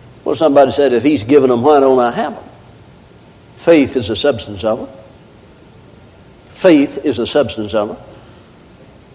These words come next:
See, you hear people sometimes say, "Well, now, I just don't believe that. I don't believe He's given us all these things."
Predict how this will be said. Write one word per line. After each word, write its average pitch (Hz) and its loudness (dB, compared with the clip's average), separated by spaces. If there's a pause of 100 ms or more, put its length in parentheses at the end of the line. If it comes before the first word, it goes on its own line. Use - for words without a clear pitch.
(320)
See, 202 0
you 170 2
hear 170 6
people 135 2
sometimes 135 0
say, 147 4
"Well, 156 6
now, 147 4
I 143 4
just 151 2
don't 139 0
believe 127 -2
that. 127 0
I 135 0
don't 165 2
believe 143 2
He's 127 -4
given 123 0
us 113 -6
all 123 0
these 117 -4
things." - -6